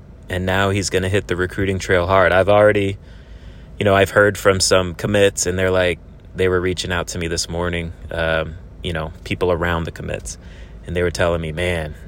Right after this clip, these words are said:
Mario's different when it comes to recruiting. This guy is an animal." Um, so he's already getting to work in terms of the phones.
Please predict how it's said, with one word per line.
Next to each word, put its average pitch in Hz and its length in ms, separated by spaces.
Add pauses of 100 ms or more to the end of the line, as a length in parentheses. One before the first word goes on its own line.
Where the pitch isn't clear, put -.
(360)
Mario's 90 480
different - 520 (120)
when 80 160
it 80 80
comes 85 260
to 80 60
recruiting. 80 520
This 85 180
guy 90 240
is 85 140
an 80 100
animal." 82 480 (480)
Um, 82 480 (220)
so 90 200
he's 101 180
already 117 300
getting 117 220
to 107 120
work 110 360
in 90 80
terms 95 240
of 90 60
the 87 80
phones. 147 540